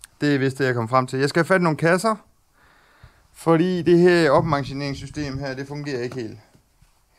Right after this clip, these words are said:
Øh, det er sådan meget, meget forskelligt, meget rodet. Så hvis man nu kunne få organiseret det sådan, så det faktisk så pænt ud, og så i nogle fornuftige størrelse kasser, måske skal jeg have fat i et målebånd og lige at tjekke op på størrelsen af hylderne,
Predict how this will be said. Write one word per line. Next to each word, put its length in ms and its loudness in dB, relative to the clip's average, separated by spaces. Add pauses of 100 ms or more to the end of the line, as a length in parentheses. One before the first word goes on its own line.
(640)
Øh, 60 -8
det 300 -8
er 80 -6
sådan 200 -8
meget, 200 -2
meget 180 -4
forskelligt, 420 -8
meget 220 -6
rodet. 380 -6 (280)
Så 120 -4
hvis 120 2
man 100 2
nu 120 4
kunne 120 -6
få 140 0
organiseret 540 2
det 120 0
sådan, 140 -2
så 80 -4
det 80 -6
faktisk 220 2
så 80 -4
pænt 300 0
ud, 280 -2
og 120 -4
så 80 -4
i 80 -2
nogle 200 -4
fornuftige 540 -6
størrelse 300 -4
kasser, 340 -2
måske 320 -4
skal 180 -6
jeg 120 -2
have 120 -4
fat 380 -6 (160)
i 680 -8 (380)
et 160 -8
målebånd 460 2
og 60 -6
lige 180 -2
at 60 -6
tjekke 260 -2
op 160 -2
på 360 0
størrelsen 600 0
af 280 0
hylderne, 480 0